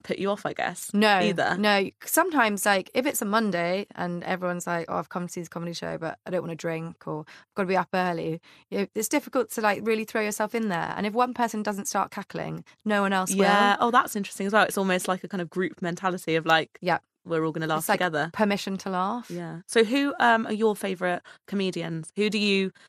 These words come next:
Speaker 1: look up to or kind of stalk online to be like, "What are they doing?"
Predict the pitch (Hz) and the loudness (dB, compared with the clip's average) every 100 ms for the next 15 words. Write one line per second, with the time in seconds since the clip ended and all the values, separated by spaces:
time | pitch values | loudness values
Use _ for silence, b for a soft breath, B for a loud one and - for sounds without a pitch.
0 | b 185 185 185 - 180 170 165 - 170 | b -4 -2 -2 -2 -2 0 -2 -2 -6
1 | 165 - - - 185 170 160 160 165 165 | -6 -10 -16 -8 -4 -4 -4 -6 -6 -6
2 | 156 - 160 - 294 311 285 - - | -6 -6 -8 -4 -4 -2 -4 -6 -8